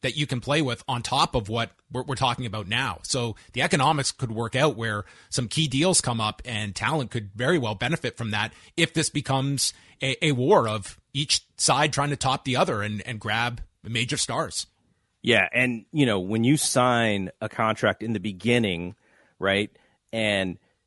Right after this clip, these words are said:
Speaker 2: you're loyal and Tony is loyal to you and you get this long deal and you're happy, the economics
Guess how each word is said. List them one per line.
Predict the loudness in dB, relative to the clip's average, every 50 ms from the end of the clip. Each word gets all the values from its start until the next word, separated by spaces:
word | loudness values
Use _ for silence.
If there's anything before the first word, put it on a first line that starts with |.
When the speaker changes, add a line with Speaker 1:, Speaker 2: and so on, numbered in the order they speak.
| _ _ _ _ _ _ _
Speaker 2:
you're | -10 -6 2 6 6 6 8
loyal | 8 10 10 12 12 12 12 12 10 8 8 6
and | 4 2 -2 -4 -2
Tony | 2 2 4 4 4 4
is | 2 2
loyal | 2 4 4 4 4 2
to | 0 -4 -6 -2
you | 2 4 6 6 6
and | 6 4
you | 2 2
get | 0 0 0
this | 0 -4 -4 -4
long | -2 0 2 0 0 0
deal | 0 2 6 6 6 6
and | 6 4
you're | 0 -4
happy, | 0 2 4 4 4 4 2 0 0 -2 -4 -6 _ _ _ _ _ _ _
the | 2 6 8 8
economics | 8 8 6 6 6 6 6 6 4 2 0 -2 -2 -8 -12 -12 -12 -14 -18